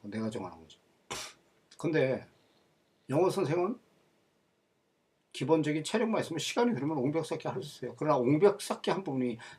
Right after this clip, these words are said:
영어를 가르칠 수 있을까요? 시간이 흘렀을 때. 그 자리에 비전문가가 왔음을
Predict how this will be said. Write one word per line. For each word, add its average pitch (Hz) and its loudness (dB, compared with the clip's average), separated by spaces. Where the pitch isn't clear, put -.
영어를 135 -2
가르칠 131 -6
수 135 -10
있을까요? 127 -4
시간이 135 -2
흘렀을 117 -6
때. - -14
그 147 2
자리에 143 8
비전문가가 123 4
왔음을 110 -2